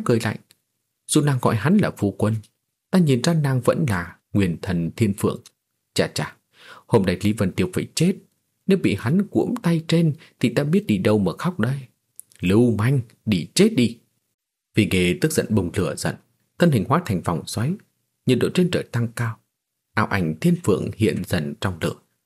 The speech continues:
toát ra hơi thở khủng bố. Lý Vân Tiêu vội ngăn Phi Nghê lại.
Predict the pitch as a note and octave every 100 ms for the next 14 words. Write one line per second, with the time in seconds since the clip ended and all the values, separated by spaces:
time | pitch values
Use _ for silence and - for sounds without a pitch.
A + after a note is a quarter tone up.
0 | _ C3 A#2 F#2 F#2+ - - - G#2+ -
1 | - A2 - _ _ _ _ _ _ _
2 | _ _ G#2+ G2+ F#2 G2 - F2+ B2 C3+
3 | B2+ D#3+ D#3 D3+ B2+ G2+